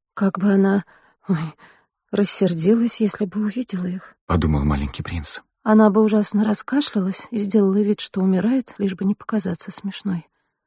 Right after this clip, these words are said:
Speaker 1: А мне пришлось бы ходить за ней, как за больной, ведь иначе она и вправду бы умерла, лишь бы унизить и меня тоже.
Speaker 2: А потом он подумал.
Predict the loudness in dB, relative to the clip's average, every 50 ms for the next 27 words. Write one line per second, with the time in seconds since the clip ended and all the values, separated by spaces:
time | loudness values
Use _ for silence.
0 | _ _ _ _ _ _ _ _ _ _ _ _ _ -4 0 4 6 6 6 6
1 | 4 2 0 -2 -2 0 0 0 0 0 0 -2 -2 0 0 0 2 2 2 2
2 | 4 4 4 4 2 2 0 -2 -4 -4 -4 -4 -2 -2 0 0 2 2 4 4
3 | 2 2 0 -4 -8 _ _ _ _ _ _ -6 -4 0 4 6 6 6 6 4
4 | 2 2 2 4 4 4 2 2 0 -2 -2 -2 -4 -4 -8 _ _ _ _ _
5 | _ _ _ _ -20 -14 -6 0 2 2 2 2 2 0 0 0 -2 -2 -2 -2
6 | -6 -10 _ -20 _ -2 0 2 2 2 2 2 2 2 0 -2 -8 _ _ -4
7 | -4 -4 -2 -2 -2 0 4 4 4 6 4 4 2 0 -6 -8 -6 -2 0 2
8 | 2 2 2 0 0 -2 -4 -2 -2 -2 -2 -6 -8 -10 _ _ _ _ _ _
9 | _ _ _ _ _ -10 -6 -4 -4 -2 0 0 2 2 2 2 2 0 -2 0
10 | 0 0 0 -2 -6 -8